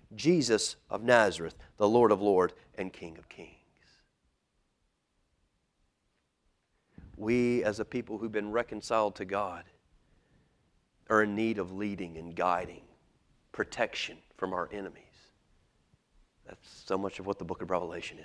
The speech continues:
is. And what is God's mean of protection for His church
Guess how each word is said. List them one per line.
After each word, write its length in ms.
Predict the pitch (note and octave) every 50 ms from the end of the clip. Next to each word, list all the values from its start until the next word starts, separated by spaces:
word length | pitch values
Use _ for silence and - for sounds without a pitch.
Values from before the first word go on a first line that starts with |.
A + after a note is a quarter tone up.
| - -
is. 180 | - - - _ _ _ _ _ _ _ _ _ _ _ _ _ _ _ _ _ _ _ _ _ _ _ _ _ _ _ _ _
And 120 | F2 E2+ E2+
what 160 | F#2 G#2+ G#2+
is 140 | G2+ F#2 G2+
God's 320 | - F#2+ G2 G2+ G2 F#2+
mean 180 | G2 F#2+ G2 G2
of 100 | F#2+ -
protection 540 | - - - - - F#2+ - - - G2+ G2+
for 180 | - - F2 D#2+
His 200 | E2+ - - -
church 680 | - - - - A2 A2 - - - - - - -